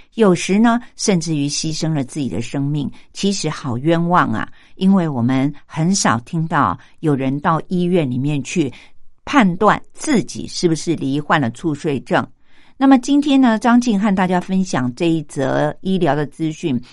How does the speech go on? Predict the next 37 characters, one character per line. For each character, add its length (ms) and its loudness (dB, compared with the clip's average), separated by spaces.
就 120 2
是 200 -2
因 300 -2
为 220 0
我 120 0
想 260 -2
要 280 0
告 180 -2
诉 120 -8
大 280 -4
家， 380 -4
如 440 4
果 380 2
您 260 4
觉 220 -2
得 340 -2
特 360 4
别 320 -2
的 200 2
容 360 2
易 240 2
就 140 -2
睡 320 0
着 280 -6
了， 180 -2
上 260 4
课 160 0
上 200 0
了 120 -2
一 100 -2
半， 260 -6
开 260 4
会 160 0
开 200 -2
了 80 -2
一 120 -2
半 260 -4